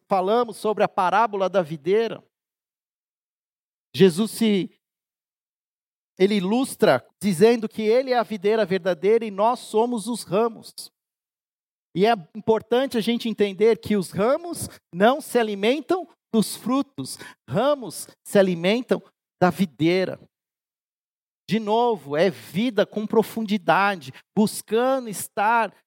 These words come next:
alinhado àquilo que Deus deseja que sejamos. Hoje é o segundo domingo do mês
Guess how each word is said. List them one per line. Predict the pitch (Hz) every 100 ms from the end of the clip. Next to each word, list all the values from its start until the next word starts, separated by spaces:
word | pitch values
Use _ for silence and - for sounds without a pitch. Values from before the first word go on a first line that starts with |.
| _ _ -
alinhado | 220 220 196 196 247 240 180 175
àquilo | 190 214 202 220 220
que | -
Deus | 185 170 220 -
deseja | 226 175 180 240 247 202
que | - 208
sejamos. | - 240 214 185 233 220 143
Hoje | 254 247
é | 247
o |
segundo | - 214 294
domingo | 262 240 269 247
do | 254
mês | 208 233 269 208 -